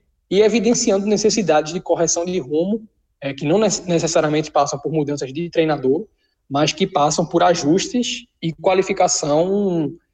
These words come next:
é, imediata, porque o Fortaleza é um time que, ainda que disponha de, de tempo pra treinar, ainda que apareça,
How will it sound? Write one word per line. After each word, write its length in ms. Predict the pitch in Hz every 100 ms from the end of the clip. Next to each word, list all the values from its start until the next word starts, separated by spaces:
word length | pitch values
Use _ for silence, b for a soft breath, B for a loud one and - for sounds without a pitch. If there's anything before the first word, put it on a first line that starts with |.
| _ _ _
é, 360 | 147 147 147 143
imediata, 840 | 160 190 202 285 190 143 - - -
porque 280 | - - 147
o 240 | 165 180
Fortaleza 540 | 170 170 180 151 160 180
é 40 |
um 80 | 180
time 260 | 175 165 170
que, 340 | - 170 151 b b _ _
ainda 400 | 143 165 247 233
que 100 | 208
disponha 460 | 175 - 170 165
de, 120 | 160 160 -
de 100 | 170
tempo 240 | 160 151
pra 200 | 151 151
treinar, 760 | 143 143 131 131 156 165 156 139 B B B
ainda 400 | 139 143 190 208
que 80 | 196
apareça, 1080 | 180 175 151 160 165 160 151 147 139 135